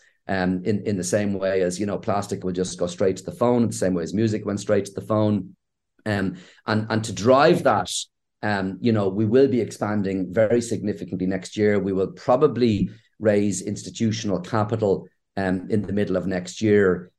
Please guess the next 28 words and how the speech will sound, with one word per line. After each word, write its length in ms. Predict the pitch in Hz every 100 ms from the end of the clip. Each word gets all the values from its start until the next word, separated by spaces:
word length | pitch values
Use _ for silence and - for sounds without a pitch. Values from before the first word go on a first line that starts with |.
| -
um, 300 | 98 90 90
to 100 | 87
drive 320 | 107 101 95
that 120 | 95
expansion 520 | 90 - 95 92 - 78
further. 640 | - 127 123 123 117 - _ _ -
Um, 420 | 92 90 90 90 90
and, 360 | 90 90 85
um, 480 | 92 90 87 85 82 -
um, 300 | 92 85 85 101
you 80 |
know, 100 | 107
we, 200 | 90 107
we, 180 | 107 113
we 280 | 113 107 107
may 360 | 107 117 123 127
open 400 | 120 110 107 107
that 160 | 107
up, 260 | 113 117 - -
um, 260 | 95 95 90
to 100 | -
some, 440 | - 95 92 87 -
um, 260 | 90 90 90
to 80 |
some 220 | 92 92 78
private 420 | 95 95 92 90
angel 280 | 95 98 90
investors. 800 | 90 92 95 - 92 82 - -